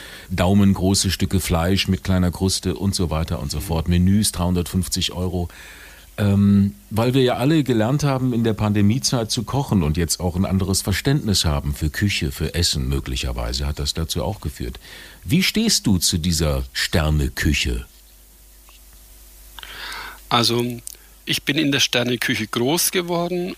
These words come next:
Speaker 2: und hab selber, äh, knapp fünfzehn Jahre auch einen Stern mit meinem Restaurant inne gehabt,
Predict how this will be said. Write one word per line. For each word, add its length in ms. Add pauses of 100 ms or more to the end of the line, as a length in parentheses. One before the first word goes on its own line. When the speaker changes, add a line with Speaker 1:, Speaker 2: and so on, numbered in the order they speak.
Speaker 2:
und 200
hab 200
selber, 540 (480)
äh, 160
knapp 260
fünfzehn 500
Jahre 380
auch 160
einen 180
Stern 360
mit 200
meinem 240
Restaurant 520
inne 220
gehabt, 300